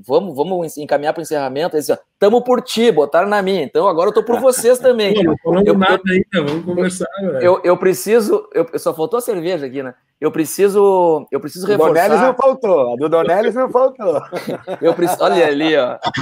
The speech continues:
Speaker 1: Eu preci-, eu pre-, eu preciso, eu preciso, eu preciso reforçar que a gente tem dois,
Speaker 3: Ih, acabou.
Speaker 1: um sorteio pra dois
Speaker 2: Hum.
Speaker 1: sortudos hoje, pra, pro sor-, pra, pra quem acertar as seguintes perguntas.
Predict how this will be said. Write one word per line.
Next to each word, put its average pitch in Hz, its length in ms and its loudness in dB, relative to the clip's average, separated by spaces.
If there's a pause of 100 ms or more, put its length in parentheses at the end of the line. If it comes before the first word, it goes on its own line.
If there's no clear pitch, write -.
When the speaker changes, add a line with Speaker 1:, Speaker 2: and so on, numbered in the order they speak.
(120)
Speaker 1:
Eu 160 100 0
preci-, 170 380 -2
eu 175 100 0
pre-, 180 220 -4 (100)
eu 175 120 2
preciso, 214 680 -4
eu 170 120 -4
preciso, 185 840 -4 (100)
eu 127 100 -8
preciso 165 220 -14
reforçar 156 460 -4
que 156 80 -10
a 147 40 -6
gente 156 320 -14
tem 160 320 -10 (320)
dois, 233 340 2
Speaker 3:
Ih, 139 100 -8
acabou. 135 460 -6
Speaker 1:
um 247 60 -2
sorteio 220 460 2 (120)
pra 185 120 -2
dois 180 440 0
Speaker 2:
Hum. 208 100 0 (180)
Speaker 1:
sortudos 233 340 -6
hoje, 196 400 -2 (760)
pra, 147 180 0
pro 170 180 -2
sor-, 170 240 -4 (160)
pra, 156 140 -2
pra - 200 -6
quem 196 200 -4
acertar 165 840 -2 (380)
as 135 260 -12
seguintes 156 460 -10
perguntas. 135 680 -10